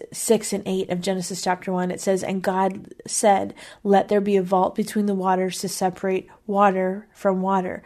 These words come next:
God called the vault sky." What we see in Psalm one oh four is found in verses two and three. It says, "He stretches out the heavens like a tent and lays the beams of his upper chambers on their waters."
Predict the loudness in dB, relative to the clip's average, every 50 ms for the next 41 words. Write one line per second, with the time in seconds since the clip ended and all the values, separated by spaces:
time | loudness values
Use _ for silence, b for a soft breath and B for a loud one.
0 | B B B B B 0 2 2 2 2 0 0 -2 -2 -2 -2 -4 -2 -2 -2
1 | -2 -4 -6 -8 -6 -4 -4 -4 -4 -8 -10 -14 _ _ _ _ _ _ _ _
2 | _ _ _ _ _ _ _ _ _ _ _ -8 0 4 4 6 6 4 0 0
3 | -2 -2 -2 -2 -2 -6 B B B B B -4 -2 0 2 2 2 0 -2 -2
4 | -4 -6 -4 0 4 6 8 8 8 6 4 2 -2 B B B B B -2 -2
5 | -2 0 0 0 0 0 0 -2 -2 -4 -2 -2 0 -2 -2 -2 -4 -6 -4 0
6 | 2 2 2 2 0 -2 -2 -2 0 0 -2 0 0 -2 0 0 -2 -4 -4 -2
7 | 2 2 2 2 2 -4 -4 -2 -2 -2 -2 0 -2 -4 -2 -2 -2 -2 -2 -4
8 | -2 -2 -4 -4 -6 -10 -10 -10 -8 -8 -8 -10 -12 B B B B B B B
9 | 4 4 6 6 6 4 4 2 2 0 -2 -2 0 -2 0 0 -2 -2 -2 -4
10 | -4 -2 -2 -4 -2 -4 -6 -8 -10 _ -6 -6 -4 -2 -2 -4 -2 -2 -2 -2
11 | -2 0 0 -2 -2 -2 -6 -6 -6 -6 -4 -4 -6 -6 -6 -6 -6 -6 -6 -8
12 | -10 -10 -10 -12 -16 -16